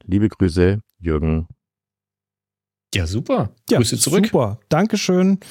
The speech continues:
Speaker 3: Äh, wir freuen uns, dass, äh, dass dir das gefällt, was wir machen. Und danke, dass du immer schön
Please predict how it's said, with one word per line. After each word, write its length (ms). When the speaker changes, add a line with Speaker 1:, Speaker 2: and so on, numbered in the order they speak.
Speaker 3:
Äh, 380
wir 260
freuen 380
uns, 520
dass, 400
äh, 540
dass 160
dir 100
das 160
gefällt, 400
was 160
wir 100
machen. 320
Und 200
danke, 240
dass 160
du 80
immer 260
schön 480